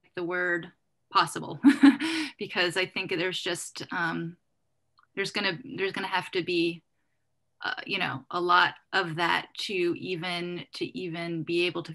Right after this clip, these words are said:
figure out, um, sh-, you know, uh, to, to even really look at all the different options, um, that are possible to us. So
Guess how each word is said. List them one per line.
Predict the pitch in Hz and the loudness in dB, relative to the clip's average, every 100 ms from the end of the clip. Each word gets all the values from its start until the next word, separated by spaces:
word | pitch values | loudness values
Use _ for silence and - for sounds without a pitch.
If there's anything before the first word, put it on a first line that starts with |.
| - | -6
figure | 185 170 170 | -4 0 2
out, | 170 170 165 - - - - _ | 2 0 -2 -6 -12 -12 -16 _
um, | - 170 165 160 - _ _ | -4 -2 0 -2 -6 _ _
sh-, | - - _ | -12 -12 _
you | 190 | -4
know, | 170 101 - - _ - | -2 -2 -4 -14 _ -6
uh, | - - - | -4 -4 -8
to, | - - - - | -8 -8 -8 -12
to | 202 | -8
even | 196 185 | -6 -6
really | 175 175 | -4 -2
look | 180 170 | -2 -2
at | 170 | 0
all | 165 | 0
the | |
different | 165 175 175 - | -2 -2 -4 0
options, | 175 - 170 170 - - - _ - _ _ _ _ _ - | 0 0 -6 -6 -8 -12 -20 _ -20 _ _ _ _ _ -12
um, | 190 180 175 175 170 160 - _ | -8 -8 -6 -6 -8 -12 -18 _
that | 190 | -2
are | 180 | -2
possible | - 175 165 165 160 | 2 0 0 -8 -10
to | - - | -8 -8
us. | - - | -8 -8
So | - - | -4 -4